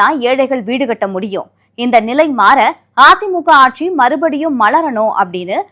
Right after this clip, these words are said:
புதுக்கோட்டையில புரட்சி தமிழர் எடப்பாடியார் பேசினார். அதை தொடர்ந்து எழுச்சி பயணத்துல திருமயத்துல புரட்சி தமிழர் எடப்பாடியார் பேசினார். திருமயம் அப்படிங்கிறது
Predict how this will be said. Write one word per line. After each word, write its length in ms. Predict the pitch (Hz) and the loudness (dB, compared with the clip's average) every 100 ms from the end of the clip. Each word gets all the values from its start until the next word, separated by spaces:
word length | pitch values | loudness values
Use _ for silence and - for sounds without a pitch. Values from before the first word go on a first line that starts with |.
| _ - | _ -2
புதுக்கோட்டையில 600 | 330 480 403 311 277 254 381 | -2 2 2 2 0 0 0
புரட்சி 280 | 320 302 339 285 | 0 -6 -4 -6
தமிழர் 300 | 277 262 220 196 | -2 -2 -2 -4
எடப்பாடியார் 560 | 262 269 196 175 294 285 | 0 0 0 -2 -4 -4
பேசினார். 440 | 208 185 165 - _ _ 262 | -4 -6 -10 -12 _ _ 4
அதை 140 | 370 494 | 4 4
தொடர்ந்து 380 | 427 339 311 202 349 311 | 2 2 2 0 0 2
எழுச்சி 260 | 262 339 415 330 | 2 2 -2 0
பயணத்துல 480 | 247 220 - 170 302 - | -2 -2 -2 0 0 0
திருமயத்துல 600 | 415 508 453 311 - 240 320 | 0 2 0 -2 0 0 0
புரட்சி 280 | 294 294 311 | 0 -2 -4
தமிழர் 320 | 302 269 247 185 | -6 -4 -4 -2
எடப்பாடியார் 580 | 202 247 233 185 170 247 208 | -2 0 0 0 -4 -4 -4
பேசினார். 440 | 180 180 147 127 - 403 | -6 -6 -6 -6 -4 2
திருமயம் 520 | 466 523 453 403 403 - | 4 4 2 2 0 -2
அப்படிங்கிறது 580 | 220 277 269 226 180 | -2 -2 -2 -4 -4